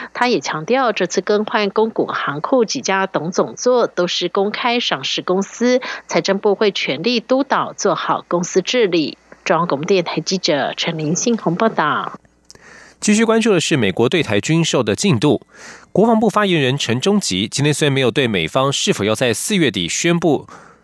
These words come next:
Speaker 2: 售我M one，M one A two新型战车，但是他强调相关的进度非常顺畅，呼吁社会静候佳音。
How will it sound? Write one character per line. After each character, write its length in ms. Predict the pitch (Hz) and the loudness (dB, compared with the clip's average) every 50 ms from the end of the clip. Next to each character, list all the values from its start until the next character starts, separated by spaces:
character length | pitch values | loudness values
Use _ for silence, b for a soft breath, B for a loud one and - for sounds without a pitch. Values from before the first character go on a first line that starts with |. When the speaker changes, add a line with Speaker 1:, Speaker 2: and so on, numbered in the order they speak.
| B B | B B
Speaker 2:
售 240 | - - - 185 151 | -4 -2 2 2 4
我 320 | 123 107 98 87 82 - - _ | 4 4 4 2 2 0 -4 _
M 280 | - 117 113 123 131 - | -2 0 0 0 0 -2
one，M 560 | - 156 147 123 110 - - - 135 139 165 | -2 -2 0 0 -2 -4 -2 0 2 2 4
one 140 | 190 160 143 - | 2 0 0 0
A 160 | 156 170 175 | 0 0 0
two 260 | 165 - 180 151 135 | 0 2 2 4 4
新 280 | 113 - - 175 185 175 | 2 2 0 0 0 0
型 240 | - - 95 104 107 | 0 -2 -2 -2 0
战 200 | - 170 127 101 | 0 -2 -2 -2
车， 340 | - - - 160 160 - - B B B B B B - | -2 -2 0 0 0 0 -2 B B B B B B 0
但 120 | 196 185 | 2 2
是 120 | - - | 2 0
他 100 | 160 165 156 | 0 -2 -2
强 260 | - - - 98 110 | -2 -2 -2 -2 -2
调 240 | 127 170 139 - - - | 0 0 0 -2 -2 -4
相 300 | - - 196 196 214 208 | -4 -2 0 0 0 2
关 140 | 214 208 | 2 2
的 80 | 175 147 | 2 0
进 260 | 131 - - 226 165 | 0 0 0 0 2
度 180 | 135 - 156 123 | 2 2 2 2
非 160 | - 165 170 | 2 2 0
常 200 | 160 - 92 85 | 0 0 -2 -2
顺 260 | 98 - - 202 185 110 | -2 -2 0 0 0 0
畅， 260 | - - 160 127 - B B B B B | 0 0 0 -2 -2 B B B B B
呼 160 | B - 190 190 | B 2 4 4
吁 160 | 175 156 139 | 4 2 0
社 280 | - - - 214 175 | 0 0 0 0 0
会 180 | - - 151 120 | 0 0 0 0
静 300 | - - - 196 160 120 | -2 -2 -2 -2 -2 -2
候 200 | - - 107 92 | 0 0 0 0
佳 240 | - - 143 135 143 | 0 0 0 0 0
音。 260 | 139 156 156 156 165 | 0 0 0 0 -2